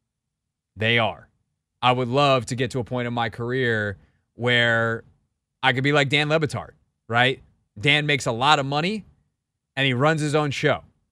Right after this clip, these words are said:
Dan will also be the first one to tell you, um, and I don't have a relationship with Dan. I've just listened to him say this into microphones on a podcast,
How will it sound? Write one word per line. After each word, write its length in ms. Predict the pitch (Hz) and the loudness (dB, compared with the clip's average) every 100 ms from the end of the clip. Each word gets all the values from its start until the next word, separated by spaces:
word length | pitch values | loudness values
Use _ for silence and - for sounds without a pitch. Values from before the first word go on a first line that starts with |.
| _ _ _ 113 | _ _ _ 0
Dan 260 | 147 180 | 2 2
will 120 | 165 160 | 4 4
also 300 | 170 - 160 | 4 2 -2
be 120 | 160 | -2
the 80 | 135 | 0
first 300 | 165 160 151 | 0 0 -2
one 120 | 147 | -6
to 60 | |
tell 280 | 123 185 214 | 0 2 2
you, 300 | 135 104 127 _ _ _ 113 | 2 -4 -8 _ _ _ -4
um, 300 | 120 117 - | -2 -2 -4
and 100 | 113 | -2
I 80 | 127 | 0
don't 160 | 131 - | -2 -2
have 160 | 127 | -2
a 60 | 117 | -2
relationship 560 | 113 127 120 117 123 | -2 -2 -4 -6 -8
with 100 | 107 | -8
Dan. 320 | 95 107 113 123 _ - | -6 -4 -4 -8 _ -2
I've 240 | 117 110 | -2 -2
just 240 | 117 107 120 | -4 -6 -4
listened 240 | 120 131 | -4 -4
to 60 | 117 | -4
him 140 | 117 | -4
say 220 | - 117 | -4 -2
this 160 | 113 113 | -2 -4
into 220 | 127 110 | -6 -6
microphones 680 | 104 147 156 131 120 117 104 | 0 0 0 -2 -2 -6 -8
on 60 | |
a 60 | 98 | -10
podcast, 760 | - 214 196 127 95 117 - | 0 2 2 -4 -6 -6 -8